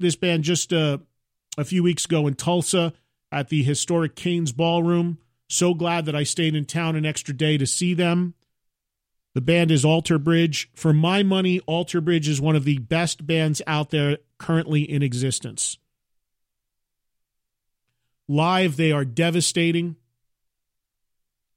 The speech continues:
Riffs, playing, songs, vocals, it's all real. None of this bull that these other bands do, running fake backing tracks. It is real.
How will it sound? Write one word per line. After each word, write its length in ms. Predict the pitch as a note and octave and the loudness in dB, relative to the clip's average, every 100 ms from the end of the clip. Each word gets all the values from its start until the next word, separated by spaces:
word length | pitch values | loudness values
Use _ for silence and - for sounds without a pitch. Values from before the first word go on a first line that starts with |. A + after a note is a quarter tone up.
| - | -4
Riffs, 600 | C#3 F3 F3+ - - - - _ _ _ _ _ _ _ _ _ - | 2 2 2 -2 -8 -8 -14 _ _ _ _ _ _ _ _ _ -14
playing, 640 | - F#3 F3 E3+ E3+ E3 _ _ _ _ _ | -2 2 4 2 0 -6 _ _ _ _ _
songs, 840 | - - F3+ F3 F3 F3 E3 - - _ _ - | -6 -2 2 2 0 -2 -4 -6 -8 _ _ -14
vocals, 880 | C3 C3 F#3 F3 E3+ E3 D#3+ - - _ _ _ | -6 2 2 2 2 2 0 -4 -10 _ _ _
it's 220 | D#3+ D3+ - | -4 -4 -2
all 340 | E3 F3 E3+ | -2 0 0
real. 640 | C#3+ D3 F#3 F#3 F#3 F#3 E3+ _ _ _ _ _ _ - | 0 2 4 6 4 0 -4 _ _ _ _ _ _ -4
None 160 | C#3 D#3+ | 0 0
of 80 | E3 | 2
this 240 | E3+ - | 0 0
bull 380 | D3 C#3 E3+ E3+ | -4 -2 0 0
that 120 | D#3+ | 2
these 200 | D#3+ D3 | 2 2
other 200 | D#3+ E3 | 0 0
bands 300 | D3+ E3 D3 | 0 0 0
do, 180 | D#3 D#3+ | 2 2
running 260 | D#3 D3+ | 2 0
fake 360 | D3 - E3 - | -2 -2 -2 -2
backing 360 | D#3+ E3 E3+ D#3 | -4 -2 -2 -2
tracks. 440 | F3 E3 E3 - | 0 0 -2 -4
It 140 | D#3 C#3+ | -2 -2
is 160 | B2+ | -2
real. 640 | A2+ C#3 E3+ F#3+ G3 G#3+ | -4 0 2 4 2 -2